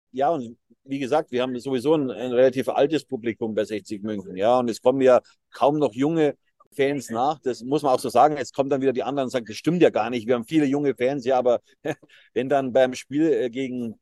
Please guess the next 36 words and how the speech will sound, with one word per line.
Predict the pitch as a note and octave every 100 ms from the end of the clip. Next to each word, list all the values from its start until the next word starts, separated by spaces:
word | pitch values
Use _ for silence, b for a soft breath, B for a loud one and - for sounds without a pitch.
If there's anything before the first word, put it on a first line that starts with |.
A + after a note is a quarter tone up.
| _ _ -
gegen, | C3 B2+
äh, | B2 A#2 A#2+ A2+
Dynamo | B2 B2+ C3
Dresden | A2 C#3+ - C3+
nur | B2
fünfzehntausend | D3 - B2+ B2+ B2 A#2
Zuschauer | C#3 C#3+ B2+
dabei | A#2+ B2
sein | C3
können, | A#2 B2+
beziehungsweise | A#2 C#3+ C#3 C3
nur | D3+
dreizehntausendfünfhundert | - B2+ C3+ - C3 B2 B2 A2+ D3 C#3 C#3 A2+
Löwenfans, | C#3+ G3 C#3+ A#2+ A2+ - _ B B _
äh, | - A#2 A2+ -
dann | B2 A2+
sagt | B2
das | A#2+
eigentlich | A#2+ A#2+ G2
alles | G#2+ C3
aus | A#2 B2 B2+ -
über, | - C3 B2+ B2 - B _
über | B2+ C3
diese | B2+ B2+
Verzwergung, | B2+ C3+ - B2+ C#3 C#3+ C3+
die | B2 C3
leider | A#2+ A#2 C3+ C3+
in | B2
den |
letzten | A#2+ C3 -
sechseinhalb | A2+ B2 - A#2+ A#2 G#2 A#2+ A#2+ A#2 -
Jahren | A2+ A2 B2 C3 B2+
vollzogen | B2+ A#2 - D3 D#3+ D3+
wur-, | D3+ - _
äh, | B2 A#2+ B2
wurde. | C#3 D3 C#3+